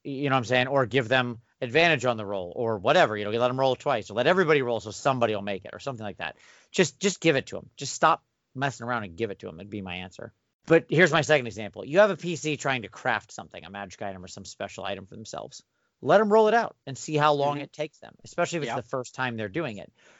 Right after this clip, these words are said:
Speaker 1: Because then the trials and travails of actually, like, sometimes failing that roll will make it more worth it in the end. And that's an interesting element to dice. When the number is difficult to achieve,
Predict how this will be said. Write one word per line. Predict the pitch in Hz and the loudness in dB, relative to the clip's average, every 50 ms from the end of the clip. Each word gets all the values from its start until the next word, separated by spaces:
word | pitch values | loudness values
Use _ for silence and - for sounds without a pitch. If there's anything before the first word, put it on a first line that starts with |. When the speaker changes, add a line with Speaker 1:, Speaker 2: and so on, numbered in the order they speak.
| _ _ - | _ _ -4
Speaker 1:
Because | 156 - - 175 165 113 | 0 4 6 6 6 6
then | 113 160 180 180 165 | 6 6 6 6 4
the | 147 | 0
trials | - - - - - - 135 127 143 143 147 143 143 139 135 127 - - | 0 -2 -6 -4 -2 2 4 4 6 6 6 6 4 2 -2 -6 -8 -8
and | - 139 123 | -8 -8 -6
travails | - - 131 104 - 113 113 120 131 143 151 156 143 156 | -6 -8 -8 -6 -2 -2 0 2 2 0 0 -2 -4 -6
of | - 135 113 | -6 -2 0
actually, | 123 120 120 123 - 123 123 117 | 2 2 0 0 -4 -4 -4 -2
like, | 110 110 98 - | -2 -4 -6 -6
sometimes | - - 123 117 117 110 - 113 117 117 113 - - | -6 -6 -6 -6 -6 -6 -4 -4 -4 -4 -4 -8 -8
failing | - 113 110 110 113 113 107 | -6 -4 -2 -2 -2 -4 -4
that | 107 107 107 - 98 | -4 -4 -6 -6 -4
roll | 101 104 117 156 190 214 208 - _ _ _ _ _ - - _ - | -2 0 0 2 2 0 -2 -4 _ _ _ _ _ -20 -20 _ -4
will | 120 120 160 190 185 170 | 2 6 8 8 8 8
make | 151 139 135 139 156 185 180 - - | 6 2 4 6 6 6 6 4 4
it | 156 156 147 127 | 4 4 4 2
more | 123 123 135 139 139 131 | -4 -4 -2 0 0 0
worth | 117 95 107 127 147 143 - - | 0 0 0 0 0 0 -2 -4
it | 131 120 113 _ - | -8 -10 -10 _ -8
in | 147 139 120 117 | -6 -6 -6 -4
the | 113 104 101 104 | -6 -6 -4 -4
end. | 95 - - - - - - _ _ _ _ _ _ - | -6 -6 -10 -18 -20 -20 -20 _ _ _ _ _ _ -2
And | - 156 151 127 95 | 0 0 0 0 0
that's | - 151 175 214 208 - - | 2 2 2 2 2 -2 -6
an | 202 185 160 | -6 -6 -8
interesting | - 165 180 170 151 - 180 147 - 160 147 131 131 - | -10 -10 -10 -10 -8 -8 -10 -8 -4 -4 -4 -4 -6 -4
element | 127 139 135 135 131 123 127 123 _ - | -2 0 0 0 0 -4 -6 -10 _ -18
to | - 101 | -18 -12
dice. | 87 123 117 90 - - - - - - - _ _ _ _ _ _ - | -6 -6 -6 -6 -6 -10 -16 -20 -20 -20 -20 _ _ _ _ _ _ -8
When | 120 123 151 151 147 135 | -2 0 0 0 0 -2
the | 117 113 131 120 | -2 -2 -2 -2
number | 117 110 110 113 135 160 190 196 208 226 226 240 233 - - | -2 -4 -2 0 0 0 2 4 4 6 6 6 4 0 -2
is | - 156 143 110 95 | -2 -2 -2 -2 -4
difficult | 98 101 95 98 131 147 - - 160 - 170 175 160 - | -12 -16 -6 -2 -2 -2 0 -2 -4 0 0 -2 -2 -4
to | - 147 131 | -6 -6 -6
achieve, | 120 120 - - - 123 123 135 160 175 160 | -6 -6 -8 -10 -10 -8 -6 -6 -6 -6 -8